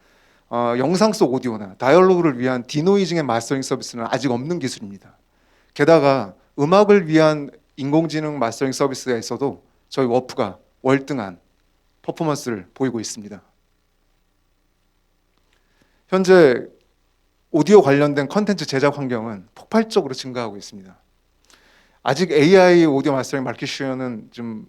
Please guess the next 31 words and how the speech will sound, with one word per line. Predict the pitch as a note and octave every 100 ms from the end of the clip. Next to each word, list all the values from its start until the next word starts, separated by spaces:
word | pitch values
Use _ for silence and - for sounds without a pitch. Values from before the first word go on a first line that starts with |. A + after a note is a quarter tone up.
| _
초기 | - A3+ A3
단계긴 | F#3+ D#3+ C3+
합니다만 | D#3+ C3 G#2 G2+ F#2+
저희 | - C#3
판단으로 | C#3+ D#3 D3+ C#3+ C3
오 | C3+
년 | D#3+ D#3+
이내 | B2 G#2+ G2 _ _
전체 | - C#3 D3+
약 | C3 -
사십 | - C3
퍼센트를 | - D#3+ D3+ C3+
점유, | A#2+ A2+ A2 F#2+ _ _ -
약 | B2+
이점육 | C3 - D3 C#3 -
빌리언 | C#3 C#3 C#3
달러, | B2+ B2 C#3+ D3+ _
그러니까 | _ C#3 A#2+
한 | A#2+
삼조 | - - A3 G#3+ G3+
원 | F#3
이상의 | B2 D3+ D3
규모를 | C#3 C3 A#2+ G2+ -
점유할 | C3 C#3 C3+
것으로 | A#2+ A2+
저희는 | G#2+ A2
판단하고 | D3 C#3+ B2
있습니다. | G2 - B2 _ _ _ _ _ _ _ C3+
여기서 | D3 E3+
저희 | D#3+ C3+
워프는 | B2+ - C#3+ A#2+ F#2+